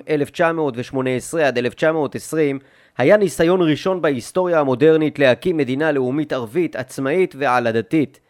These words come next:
בעניין המדינה הפייסלית הסורית נקטע עם הפרתה של בריטניה את הסכמות חסין מקמיון ופנייתה יחד עם צרפת ליישום הסכם סייקס פיקו, לפיו אזור סוריה הגדולה יהא תחת מנדט צרפתי.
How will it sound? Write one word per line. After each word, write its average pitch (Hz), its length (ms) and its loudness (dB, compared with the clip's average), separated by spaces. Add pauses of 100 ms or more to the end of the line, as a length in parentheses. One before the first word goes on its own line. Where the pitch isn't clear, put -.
(380)
בעניין 139 300 2
המדינה 180 380 2
הפייסלית 160 540 0
הסורית 156 460 0
נקטע 143 280 2
עם 165 160 -2
הפרתה 135 400 0
של 147 160 -4
בריטניה 131 760 -2
את 104 100 -8
הסכמות 151 580 0 (100)
חסין 147 560 -4 (120)
מקמיון 131 680 -2 (400)
ופנייתה 147 720 2
יחד 156 300 0
עם 147 120 0
צרפת 160 520 0
ליישום 160 460 -2
הסכם 156 500 -2 (140)
סייקס - 640 2
פיקו, 135 500 0 (280)
לפיו 139 500 4
אזור 147 380 4
סוריה 165 380 2
הגדולה 147 380 4
יהא 139 380 2
תחת 151 380 0
מנדט 139 360 4
צרפתי. 135 680 0